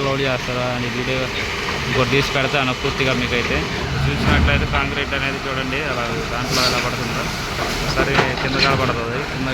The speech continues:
కాదు వేస్ట్ కూడా అయిపోతుంది. ఓకే ఫ్రెండ్స్, thank you ఫ్రెండ్స్. లైక్ చేయండి, వీడియో నచ్చినట్లయితే.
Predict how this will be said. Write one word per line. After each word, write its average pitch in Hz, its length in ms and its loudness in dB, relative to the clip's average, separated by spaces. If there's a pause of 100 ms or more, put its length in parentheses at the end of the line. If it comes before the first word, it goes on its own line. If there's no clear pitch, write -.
కాదు 127 320 0
వేస్ట్ 131 240 0
కూడా 135 160 4
అయిపోతుంది. 120 460 0 (4000)
ఓకే 139 240 -2
ఫ్రెండ్స్, 135 260 0
thank 127 220 0
you 131 100 0
ఫ్రెండ్స్. 135 260 0 (120)
లైక్ 165 200 4
చేయండి, 160 360 2
వీడియో 123 240 0
నచ్చినట్లయితే. 123 580 0